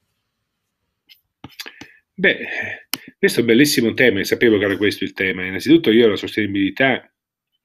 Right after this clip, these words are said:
sì, la, la estenderei anche almeno altre due dimensioni per i prossimi biennali. La dimensione relazionale, cioè c'è una insostenibilità dei rapporti dentro le imprese, che, che, che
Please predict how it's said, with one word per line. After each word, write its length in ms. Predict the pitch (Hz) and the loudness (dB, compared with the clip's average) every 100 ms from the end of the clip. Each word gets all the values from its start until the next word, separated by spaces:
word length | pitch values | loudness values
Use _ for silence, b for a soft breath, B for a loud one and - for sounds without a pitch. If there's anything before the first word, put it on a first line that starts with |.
| B B B B _ | B B B B _
sì, 260 | - 135 | -4 -4
la, 400 | 92 85 - - | -4 -8 -10 -12
la 140 | - 104 | -10 -10
estenderei 580 | 104 110 107 110 113 | -4 -4 0 2 4
anche 340 | 98 113 107 104 | 4 0 0 -2
almeno 320 | 98 113 107 | 0 0 -2
altre 200 | 107 95 | -2 -2
due 160 | 110 113 | 2 2
dimensioni 640 | 104 95 - 110 101 95 | 2 -2 -2 -2 -2 -6
per 100 | 95 | -8
i 60 | |
prossimi 380 | 92 98 - 98 | -6 -8 -6 -6
biennali. 540 | 95 95 92 90 85 87 | -2 -2 -2 -6 -6 -8
La 80 | |
dimensione 500 | 95 98 98 - 107 | -8 -8 -4 -2 -2
relazionale, 1000 | 95 117 110 - 107 101 104 110 113 113 | 2 2 2 0 -2 -2 0 0 2 2
cioè 140 | 104 95 | 0 -6
c'è 140 | - | -4
una 340 | 104 107 104 104 | -4 -4 -6 -4
insostenibilità 920 | - 131 131 107 117 113 104 101 107 | 2 2 2 -2 0 0 0 -2 0
dei 120 | 110 98 | 0 0
rapporti 840 | 92 - 117 104 - - 92 90 b b b | -2 0 2 2 -2 -8 -8 -8 b b b
dentro 360 | - 98 98 98 | -4 -2 -2 -2
le 80 | 95 | -6
imprese, 640 | 90 92 90 90 - - _ _ _ _ _ | -6 -8 -8 -10 -16 -20 _ _ _ _ _
che, 280 | - 101 - - - | -2 -2 -2 -12 -20
che, 180 | - - | -20 -16
che 120 | - | -16